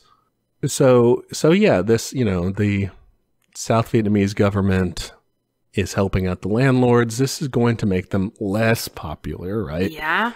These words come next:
Speaker 1: Uh, and make it easier for a future communist insurgency to kind of kick off a rebellion. All right, so that's kind of what each side was doing <laughs> during that little window of time. But then they have the reunification election coming up, right?
Speaker 2: Yes, that's right.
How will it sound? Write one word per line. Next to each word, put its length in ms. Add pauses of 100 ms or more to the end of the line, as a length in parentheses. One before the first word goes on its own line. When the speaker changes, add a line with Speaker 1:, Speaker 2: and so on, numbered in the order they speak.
(360)
Speaker 1:
Uh, 380
and 100
make 180
it 80
easier 440
for 220
a 60
future 300
communist 400
insurgency 600
to 120
kind 240
of 180 (540)
kick 220
off 200
a 40
rebellion. 500 (920)
All 60
right, 200
so 380
that's 220
kind 160
of 80
what 200
each 220
side 240
was 160
doing 340 (580)
<laughs> 580
during 200
that 140
little 160
window 300
of 100
time. 320 (340)
But 160
then 140
they 100
have 220
the 180
reunification 720
election 400
coming 260
up, 160
right? 180 (220)
Speaker 2:
Yes, 340
that's 220
right. 220